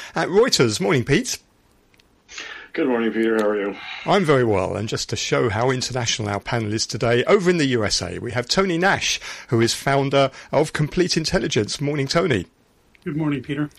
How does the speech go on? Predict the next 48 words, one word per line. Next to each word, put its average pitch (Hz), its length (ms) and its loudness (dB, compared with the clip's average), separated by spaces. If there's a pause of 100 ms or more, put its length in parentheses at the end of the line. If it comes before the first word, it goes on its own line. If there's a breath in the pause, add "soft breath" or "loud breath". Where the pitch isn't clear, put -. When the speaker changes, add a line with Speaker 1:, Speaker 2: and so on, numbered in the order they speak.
(300 loud breath)
Speaker 1:
Uh, 156 220 4
it's 220 120 2
been 247 180 2
a - 20 0
busy, 180 220 2
it's 139 100 0
gonna 220 140 2
be 175 100 6
a 135 60 4
busy 185 240 2
week 165 240 2
for - 120 -4
the 135 60 -2
central 143 380 0
banks. - 500 0
Three 214 240 2
of 160 80 4
the 151 60 4
big 135 180 -2
hitters 127 400 -2
are 107 100 0
in 107 120 -2
action. 170 540 0
The 117 100 -8
Fed, 175 400 2 (480 loud breath)
uh, 107 220 2
meeting 113 420 -2
takes - 260 -4
place - 340 -2
today 110 280 -2
and 104 100 -4
tomorrow. 135 480 2
The 185 140 -2
European 113 400 0
Central 156 360 0
Bank 117 280 -2
meets 117 260 -2
on 101 120 -4
Thursday. 127 600 2
The 117 100 0
Bank 180 240 0
of 139 60 0
Japan's 170 580 0
meeting 110 380 0
will 104 140 -2
conclude 107 520 0
on 98 140 -2
Friday. 123 720 2